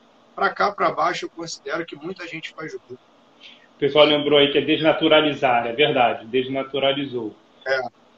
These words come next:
Speaker 2: Marcelo,
Speaker 1: É.
Speaker 2: a gente tá só com dez minutos pra nós, então eu vou fazer as duas últimas perguntas, e se quem quiser fazer pergunta aí, o pessoal tem comentado, falado, mas,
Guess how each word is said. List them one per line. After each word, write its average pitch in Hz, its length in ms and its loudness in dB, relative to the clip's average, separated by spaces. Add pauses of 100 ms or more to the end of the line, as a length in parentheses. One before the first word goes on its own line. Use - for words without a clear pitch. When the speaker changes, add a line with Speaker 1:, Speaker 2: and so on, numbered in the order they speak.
Speaker 2:
Marcelo, 165 560 8
Speaker 1:
É. 151 80 -2
Speaker 2:
a 165 40 4
gente 160 120 -2
tá 190 320 4
só 190 140 6
com 180 140 2
dez 180 280 6
minutos 165 320 -2
pra 170 200 -2
nós, 151 360 2
então 151 220 -4
eu 151 80 -2
vou 151 100 -8
fazer 151 380 -2
as - 80 -14
duas 151 240 0
últimas 143 340 -10
perguntas, 139 960 -8
e 139 80 -14
se - 180 -20
quem 151 220 -4
quiser 143 340 0
fazer 135 280 -4
pergunta 131 520 -6
aí, 117 100 -6
o - 40 -18
pessoal 131 240 -12
tem 131 100 -16
comentado, 135 920 -2
falado, 143 380 0
mas, 151 260 -2